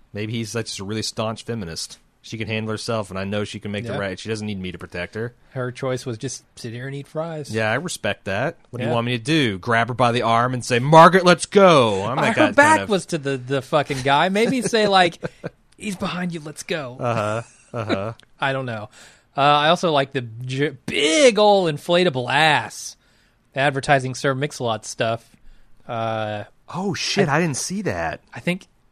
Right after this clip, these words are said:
Speaker 2: yeah, it was a Sir Mix-a-Lot with a big old brown a-, black ass on
Speaker 1: It's,
Speaker 2: the,
Speaker 1: well, I mean, it's right
Speaker 2: on the
Speaker 1: in,
Speaker 2: side of
Speaker 1: it's,
Speaker 2: a store.
Speaker 1: it's, it's right in that, uh, like, that's when Sir Mix-a-Lot had his kinda, like, novelty career.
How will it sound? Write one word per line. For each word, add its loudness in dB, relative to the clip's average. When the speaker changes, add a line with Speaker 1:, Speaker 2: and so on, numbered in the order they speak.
Speaker 2:
yeah, 4
it 0
was -4
a -4
Sir -2
Mix-a-Lot 0
with -6
a -10
big 4
old 6
brown 2
a-, -4
black 2
ass -6
on -2
Speaker 1:
It's, -6
Speaker 2:
the, -6
Speaker 1:
well, 2
I 6
mean, 0
it's -2
right 4
Speaker 2:
on 4
the 0
Speaker 1:
in, -2
Speaker 2:
side 4
of -4
Speaker 1:
it's, -6
Speaker 2:
a -12
store. -4
Speaker 1:
it's, -4
it's -4
right -2
in -6
that, -2
uh, -2
like, -6
that's -6
when -6
Sir -8
Mix-a-Lot -6
had -4
his -8
kinda, -6
like, -6
novelty -6
career. -8